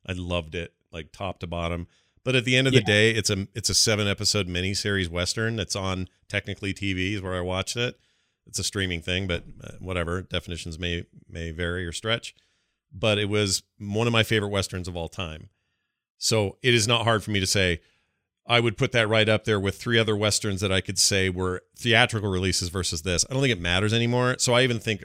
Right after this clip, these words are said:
Speaker 1: retroactively, I don't think it matters anymore. Who cares?
Speaker 2: Oh,
Speaker 1: There's
Speaker 2: so you're, you're going, you're saying all of it. If it
Speaker 1: Yeah,
Speaker 2: was on
Speaker 1: two,
Speaker 2: T V,
Speaker 1: it's two hours. It's two hours. You saw it on T V. Today they could show it in a theater. You could watch it on your phone. What's the difference? It's a two-hour thing,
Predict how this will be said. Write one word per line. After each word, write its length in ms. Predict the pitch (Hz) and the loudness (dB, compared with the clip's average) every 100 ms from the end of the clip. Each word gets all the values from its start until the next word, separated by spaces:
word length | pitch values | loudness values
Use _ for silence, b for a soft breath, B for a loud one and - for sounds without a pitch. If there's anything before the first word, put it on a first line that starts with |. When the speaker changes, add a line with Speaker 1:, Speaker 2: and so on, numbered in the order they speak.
| 120 | -2
Speaker 1:
retroactively, 920 | 117 127 139 117 113 - 110 101 95 | 0 2 2 4 4 4 0 0 2
I 80 | 92 | 2
don't 140 | 90 | 0
think 120 | 85 | -4
it 80 | 82 | -6
matters 280 | 78 76 80 | -6 -6 -6
anymore. 240 | 78 80 92 | -6 -6 -4
Who 100 | 117 | -4
cares? 300 | - 76 80 | -8 0 6
Speaker 2:
Oh, 60 | |
Speaker 1:
There's 100 | 185 | 6
Speaker 2:
so 60 | 180 | 6
you're, 180 | 196 233 | 6 8
you're 160 | 208 220 | 10 10
going, 280 | 214 196 175 | 12 10 8
you're 120 | 190 | 6
saying 260 | 196 170 170 | 6 6 8
all 240 | 190 175 | 8 8
of 80 | 120 | 4
it. 120 | 90 _ | -6 _
If 80 | 143 | 2
it 40 | 302 | 6
Speaker 1:
Yeah, 180 | 254 110 | 8 8
Speaker 2:
was 80 | |
on 200 | 175 185 | 8 6
Speaker 1:
two, 180 | 180 233 | 6 6
Speaker 2:
T 0 | |
V, 60 | 226 | 8
Speaker 1:
it's 220 | 165 156 | 8 8
two 160 | 254 247 | 8 10
hours. 500 | 240 247 196 117 107 | 10 10 8 6 4
It's 220 | 147 - | 2 4
two 160 | - 226 | 4 6
hours. 460 | 208 208 208 190 165 | 8 8 8 6 4
You 120 | 202 | 4
saw 240 | - 196 | 4 4
it 40 | 185 | 4
on 140 | 175 | 4
T 180 | - 165 | 2 2
V. 240 | 151 151 | 4 4
Today 300 | 143 147 165 | 2 2 4
they 80 | 160 | 4
could 120 | 143 - | 2 0
show 120 | 151 | 0
it 20 | |
in 80 | 139 | -2
a 20 | |
theater. 380 | 127 135 135 135 | -2 2 2 2
You 140 | 131 120 | 0 -2
could 100 | 120 | -4
watch 280 | 127 139 143 | -2 0 0
it 40 | |
on 60 | 131 | 0
your 80 | 117 | -2
phone. 540 | 123 107 98 92 101 | 0 2 2 0 -2
What's 160 | 135 - | -4 -2
the 100 | 117 | 0
difference? 440 | 107 87 82 - | -2 -4 -8 -8
It's 160 | - - | -6 -6
a 40 | |
two-hour 380 | - 180 175 175 | -2 4 4 4
thing, 420 | 151 139 139 | 2 2 2